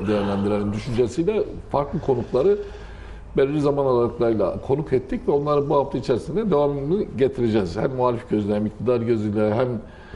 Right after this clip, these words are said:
e, mimarlarla, hem Kaysı ile ilgili süreci takip etmeye çalışıyoruz. Fakat üzücü olan şu, yani çok rahat çözülebilecek şeyler kör düğüme dönüşüyor Rıfat.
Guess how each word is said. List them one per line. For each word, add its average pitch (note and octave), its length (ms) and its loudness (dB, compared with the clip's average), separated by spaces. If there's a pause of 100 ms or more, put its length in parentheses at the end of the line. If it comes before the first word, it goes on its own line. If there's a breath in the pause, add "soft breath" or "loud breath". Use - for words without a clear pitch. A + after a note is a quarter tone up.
(320 loud breath)
e, F#2+ 160 2
mimarlarla, A2+ 960 2
hem A#2+ 200 0 (440)
Kaysı A2 360 0
ile A2+ 180 2
ilgili F#2+ 260 -2
süreci G2+ 480 -2
takip G2+ 280 -2
etmeye F#2+ 260 -4
çalışıyoruz. D#3+ 380 -2 (640 loud breath)
Fakat G#3 320 0
üzücü G3 300 2
olan A#3+ 220 2
şu, F#3 440 2 (240)
yani D#3+ 320 2
çok A3 300 -4
rahat F#3+ 260 2
çözülebilecek D#3 640 2
şeyler G3+ 460 2
kör F3 260 2
düğüme C#3 260 4
dönüşüyor G2 440 -2
Rıfat. G#2 240 -2